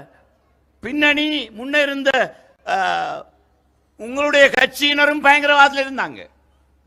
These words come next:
ஆ? நீங்களும் பயங்கரவாத ஆதரிச்ச கட்சி தான். ஆ-, ஆட்சியை பிடிப்பதற்காக பயங்கரவாதத்தில் ஈடுபட்ட உங்களுக்கு என்ன உரிமை இருக்கு?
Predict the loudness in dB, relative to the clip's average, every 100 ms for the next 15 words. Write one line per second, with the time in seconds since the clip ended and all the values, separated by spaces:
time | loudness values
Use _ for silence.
0 | _ _ _ _ _ -14 -14 -18 _ _
1 | _ _ _ _ -12 -8 -6 -2 -4 -2
2 | -2 0 0 2 2 2 2 2 -2 -8
3 | -8 -8 -8 -8 -10 -20 _ _ _ _
4 | _ _ _ _ _ _ _ _ _ -2
5 | -2 -4 -4 0 0 0 -2 -2 -8 -6
6 | -4 -4 -4 -4 -4 -10 -12 -18 _ _
7 | _ _ _ 0 2 2 0 2 4 2
8 | -2 -6 -6 -6 -6 -6 -8 -8 -4 -4
9 | -2 -6 -6 -8 -10 -10 -12 -12 -18